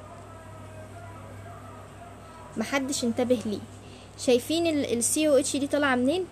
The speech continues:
من النقطه السنتر دي، احنا ليه نقلناها في النقطه دي؟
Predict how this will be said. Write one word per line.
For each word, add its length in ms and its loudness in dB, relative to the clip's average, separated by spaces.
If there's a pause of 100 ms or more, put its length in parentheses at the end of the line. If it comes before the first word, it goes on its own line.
من 80 4
النقطه 440 6
السنتر 440 4
دي، 300 0
احنا 200 2
ليه 140 4
نقلناها 480 4
في 120 -4
النقطه 360 4
دي؟ 180 2